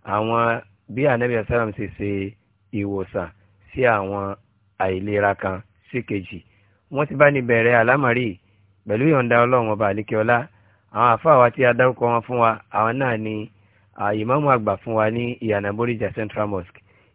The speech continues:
ìmáàmù àgbà fún wa ní Green Mosque ní Gbági.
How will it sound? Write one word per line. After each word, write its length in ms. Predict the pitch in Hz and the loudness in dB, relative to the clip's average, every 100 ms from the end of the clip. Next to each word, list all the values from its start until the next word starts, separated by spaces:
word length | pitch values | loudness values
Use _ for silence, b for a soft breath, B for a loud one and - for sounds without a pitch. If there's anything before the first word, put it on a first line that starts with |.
| - | -8
ìmáàmù 280 | 113 147 | -4 0
àgbà 260 | 143 117 107 | 0 2 -2
fún 160 | 104 117 | -2 0
wa 180 | 113 | 0
ní 280 | 117 123 123 - _ _ _ _ _ _ _ _ _ _ 104 | 0 -4 -6 -12 _ _ _ _ _ _ _ _ _ _ -8
Green 240 | 104 131 | 0 2
Mosque 400 | 123 113 101 - - - | 6 6 4 -2 -16 -6
ní 140 | 117 | 0
Gbági. 480 | 117 120 104 107 107 | 4 4 4 -2 -6